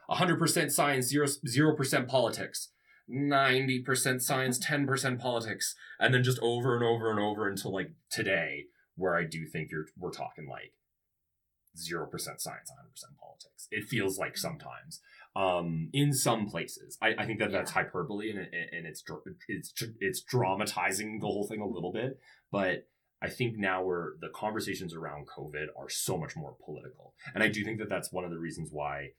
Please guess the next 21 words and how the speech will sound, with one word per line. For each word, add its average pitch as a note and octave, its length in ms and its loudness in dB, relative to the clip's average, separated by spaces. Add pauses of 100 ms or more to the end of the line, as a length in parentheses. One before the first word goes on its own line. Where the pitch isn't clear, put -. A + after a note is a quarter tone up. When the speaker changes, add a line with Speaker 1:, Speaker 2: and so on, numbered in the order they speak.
(220)
Speaker 1:
it's, G#2 260 -4
it, A2+ 240 -2
some A#2+ 180 2
of B2 60 4
these A#2+ 160 2
things F#2+ 160 -2
have F2 100 -6
become D#2+ 300 -6
harder E2 240 -4
to D2+ 160 -12
talk D#2 160 -6
about, G2+ 280 -2 (580)
but F2 420 2 (600)
a F2 40 -8 (140)
big A2 300 0
thing F2+ 300 -4
I D#2+ 120 -6
think D#2+ 300 -12
has D2 160 -14
been C#2+ 580 -12 (340)
w-, E2+ 320 -12